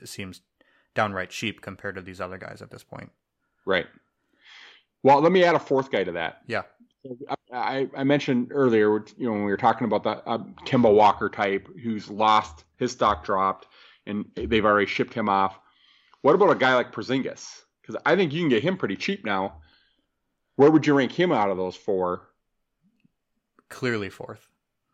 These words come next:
Speaker 2: Okay, so you think he's a significant step down from Turner and Collins?
Speaker 1: I think, I think you know that if you bring in Turner or Collins next year, you're gonna be a better team. I think you are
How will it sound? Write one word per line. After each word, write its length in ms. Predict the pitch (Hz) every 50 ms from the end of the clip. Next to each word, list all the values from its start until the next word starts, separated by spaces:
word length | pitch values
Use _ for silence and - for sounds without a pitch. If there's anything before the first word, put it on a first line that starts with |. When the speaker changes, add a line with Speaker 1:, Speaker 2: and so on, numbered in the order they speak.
| 151 143 _ _ _ _ -
Speaker 2:
Okay, 300 | - - - - - -
so 140 | - - 113
you 120 | 113 117
think 140 | 117 123 107
he's 140 | 110 104 98
a 40 | 92
significant 720 | - - 107 107 117 113 113 - 123 110 - - _ -
step 240 | - - - - -
down 220 | 123 113 113 113
from 140 | - 117 113
Turner 440 | - 120 117 110 113 117 113 113 - _ _ _ _ _ -
and 160 | 104 101 92 - _ _ _ _ _ - - -
Collins? 300 | - 123 123 120 135 151
Speaker 1:
I 20 | 160
think, 220 | 156 147 - - - - - - - - _ _ _ _ -
I 120 | 135 127
think 180 | 123 147 143 127
you 140 | 117 120 117
know 460 | 110 107 107 113 117 120 120 120 113
that 160 | 104 104 98 104
if 140 | 101 - 110
you 80 | 110
bring 220 | 101 107 104 101 98
in 80 | 95
Turner 340 | 95 - - 104 101 101 98
or 60 | 95
Collins 600 | 92 - 104 98 101 101 107 110 113 113 - - -
next 340 | 135 120 113 110 - - -
year, 160 | 117 117 117
you're 160 | 113 110 104
gonna 140 | 101 101 98
be 100 | 92 95
a 40 | 92
better 240 | - - - - -
team. 380 | - - - - - 110 110 _ _ _ _ _ _ _ _ _ _ _ _ _ _ _ _ _ _ _
I 120 | - 117 104
think 380 | - - 113 104 98 95 - 117
you 240 | 107 107 104 104
are 260 | 101 98 95 92 95